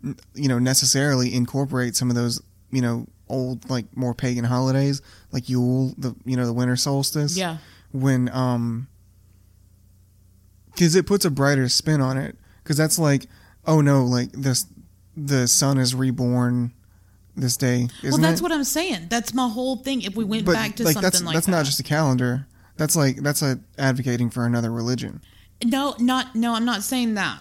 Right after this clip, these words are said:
Speaker 2: <clears throat> I'm saying to go back to the Wheel of the Year that predates Wicca and religion. I mean, I know that was influenced by religion just like our calendar is now. But I'm saying if, even if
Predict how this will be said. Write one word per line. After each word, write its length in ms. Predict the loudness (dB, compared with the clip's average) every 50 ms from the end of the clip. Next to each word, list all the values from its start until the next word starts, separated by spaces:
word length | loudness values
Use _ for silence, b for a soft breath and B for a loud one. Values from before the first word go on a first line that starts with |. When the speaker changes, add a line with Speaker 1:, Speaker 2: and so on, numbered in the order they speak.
| -14 -20
Speaker 2:
<clears throat> 640 | _ -8 -4 -2 -2 -2 -2 -4 -6 -8 -12 -14 -8 -4
I'm 140 | -2 -2 -2
saying 500 | 0 -2 -2 -2 -2 -2 -2 -4 -4 B B B B B B B B B
to 80 | -4
go 260 | -2 -2 0 0 0 0
back 320 | 0 0 -2 -2 -4 -8
to 80 | -8 -8
the 100 | -6 -6
Wheel 260 | -4 -2 -2 -2 -2
of 80 | -2 -2
the 80 | -2 -4
Year 560 | -4 -4 -6 -4 -4 -2 -4 -4 -6 -8 -12 b b b b b -8
that 320 | -4 -4 -4 -4 -6 -10
predates 640 | -12 -8 -6 -4 -4 -2 -2 -2 -2 -4 -6 -8 -8 -6
Wicca 520 | -6 -6 -6 -6 -6 -4 -4 -4 -6 -10 -14 _ -20 -12 -8
and 520 | -6 -4 -4 -4 -4 -4 -6 -6 -8 -8
religion. 840 | -8 -6 -6 -6 -6 -6 -6 -6 -6 -8 -8 -8 -8 -8 -10 -12 -16 -18 -12 -10
I 20 | -8
mean, 160 | -6 -4 -4
I 80 | -4
know 220 | -4 -2 -2 -2 -2
that 120 | -2 -4
was 180 | -4 -4 -4 -6
influenced 920 | -8 -6 -4 -4 -4 -4 -6 -6 -8 -6 -4 -4 -4 -6 -6 -8 -12 -10
by 200 | -8 -6 -6 -4
religion 640 | -4 -6 -6 -6 -6 -6 -6 -6 -6 -6 -6 -6 -6
just 360 | -6 -6 -6 -6 -6 -8 -8 -10
like 300 | -10 -10 -8 -8 -8 -8
our 180 | -8 -8 -8
calendar 540 | -8 -10 -10 -8 -6 -6 -6 -6 -6 -6 -6
is 220 | -8 -8 -8 -8
now. 300 | -8 -6 -6 -8 -8 -12 -16 B B B B B B B B B B B
But 80 | -6 -4
I'm 120 | -4 -2
saying 280 | -2 -2 -2 0 0 0
if, 180 | -2 -4 -6 -10 -14 -14 -10 -4
even 340 | -2 0 0 2 2 0 0
if 280 | 0 0 -2 -2 -4